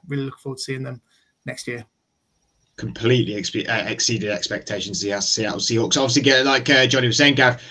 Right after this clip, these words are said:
Speaker 2: your eyes really probably were focused on this game specifically, really, for the Phil-,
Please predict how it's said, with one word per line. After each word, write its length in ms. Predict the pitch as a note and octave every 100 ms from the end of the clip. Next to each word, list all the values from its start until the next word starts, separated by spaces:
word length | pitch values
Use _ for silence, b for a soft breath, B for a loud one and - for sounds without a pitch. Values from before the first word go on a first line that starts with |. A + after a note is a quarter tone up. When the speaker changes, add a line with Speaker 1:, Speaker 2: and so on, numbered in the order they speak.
| B
Speaker 2:
your 300 | C3 C#3 C#3
eyes 400 | C3+ C3+ C3 B2+
really 400 | C3+ C#3 C3 B2+
probably 240 | B2 B2+ B2
were 120 | A#2+
focused 340 | C3+ B2 -
on 120 | C3+ B2
this 140 | E3+
game 220 | C3+ A#2+
specifically, 580 | - A#2+ C#3+ C3+ B2+ A#2
really, 220 | A#2+ A#2+
for 260 | A#2+ C3 A#2+
the 80 | A#2
Phil-, 260 | C3 A2+